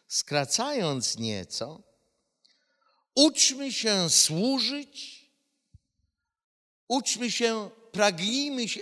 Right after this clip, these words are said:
rozwijać się, wzrastać,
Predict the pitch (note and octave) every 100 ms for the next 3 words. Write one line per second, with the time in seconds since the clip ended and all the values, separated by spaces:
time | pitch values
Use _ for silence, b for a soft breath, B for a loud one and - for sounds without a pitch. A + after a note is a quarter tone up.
0 | - G#3+ E3+ B2+ C3+ D#3+ B3 A#3+ G#3 G3+
1 | - G3+ G3 b b - - C#3 F#3 G#3
2 | - - F#3 F3+ - - -